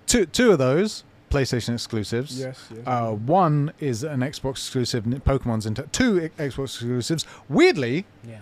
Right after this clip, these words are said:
Speaker 1: because I know, I already know I'm gonna love Ghost of Tsushima. Um, like, spoiler alert.
Speaker 2: On P S four.
Speaker 1: So, like,
Speaker 2: Mm-hmm.
Speaker 1: I'm,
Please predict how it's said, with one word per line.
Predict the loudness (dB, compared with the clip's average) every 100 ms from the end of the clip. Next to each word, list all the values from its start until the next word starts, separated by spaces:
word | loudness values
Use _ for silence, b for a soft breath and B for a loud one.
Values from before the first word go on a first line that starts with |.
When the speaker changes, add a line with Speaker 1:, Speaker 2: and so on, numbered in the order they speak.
| -6
Speaker 1:
because | -2 0
I | 2
know, | 2 4 4 4 2 -2 -2
I | 0
already | 0 0
know | -2 -2 0 -2
I'm | -2 -4
gonna | -2 -2
love | -2 -4
Ghost | -6 -6 -6
of | -8
Tsushima. | -4 -4 -4 -8 -12 B B B
Um, | -2 -2 -2 -10 _ -10
like, | -10 -2
spoiler | 4 4 4
alert. | 0 -2 -4 -6
Speaker 2:
On | -10
P | -10
S | -2
four. | 0
Speaker 1:
So, |
like, | 0 -2
Speaker 2:
Mm-hmm. | -4
Speaker 1:
I'm, | -6